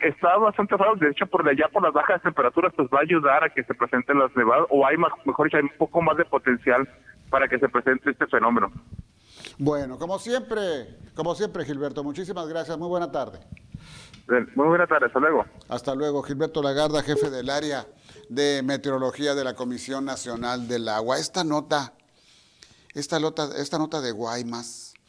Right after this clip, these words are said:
Speaker 2: luego de la instalación de un cerco en el Tular, esto está cerca de Miramar, ahí en Guaymas, los avistamientos de animales muertos por atropellamiento han aumentado consider-, considerablemente en la zona, dice esta nota.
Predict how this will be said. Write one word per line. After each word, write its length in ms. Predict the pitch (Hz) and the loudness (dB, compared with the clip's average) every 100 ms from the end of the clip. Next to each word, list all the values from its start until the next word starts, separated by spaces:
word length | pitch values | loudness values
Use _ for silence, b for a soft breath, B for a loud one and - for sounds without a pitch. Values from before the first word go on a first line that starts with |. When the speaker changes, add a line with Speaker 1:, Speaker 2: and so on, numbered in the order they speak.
| B B B - | B B B -4
Speaker 2:
luego 360 | 147 185 208 | 0 4 6
de 80 | 180 | 6
la 80 | 156 | 6
instalación 800 | 143 - 139 135 - 170 185 165 | 4 4 4 4 0 -2 -2 0
de 100 | 156 | 0
un 180 | 165 156 | 0 -4
cerco 800 | - 156 160 160 147 147 151 - _ _ | 0 2 2 0 -2 -2 -4 -16 _ _
en 120 | 135 127 | -4 -2
el 180 | 117 | -6
Tular, 580 | - 123 117 123 127 - - _ _ - | -6 -4 -2 -2 -4 -10 -20 _ _ -18
esto 220 | 120 135 | -16 -14
está 160 | - 123 | -12 -10
cerca 380 | 135 120 135 | -10 -6 -4
de 100 | 120 110 | -2 -4
Miramar, 680 | 110 107 107 117 127 127 - - | -6 -6 -6 -4 -4 -8 -16 -12
ahí 220 | 104 110 | -10 -8
en 120 | 117 | -8
Guaymas, 540 | 110 107 110 143 - - _ B B B B B - | -6 -8 -8 -10 -12 -20 _ B B B B B -2
los 220 | 139 147 | 2 2
avistamientos 680 | 139 139 131 139 160 175 151 | 2 0 0 0 0 -2 -2
de 60 | |
animales 420 | 131 127 147 156 | -2 0 -2 0
muertos 420 | 139 139 143 156 147 | 0 0 0 -4 -4
por 120 | 123 | -4
atropellamiento 840 | 123 110 120 120 120 139 151 147 | -4 -6 -2 -2 0 -2 -2 -2
han 80 | 139 | 0
aumentado 500 | 135 120 110 131 143 | -2 -4 -4 -2 -2
consider-, 460 | 127 110 117 113 - | -4 -6 -6 -8 -8
considerablemente 1000 | 131 120 123 117 127 139 131 127 135 135 | -8 -8 -6 -4 -4 -4 -6 -8 -8 -10
en 80 | 127 | -10
la 80 | 117 | -10
zona, 340 | 143 151 135 | -8 -6 -6
dice 180 | 120 123 | -8 -10
esta 200 | 120 117 | -6 -4
nota. 320 | 127 135 | -4 -6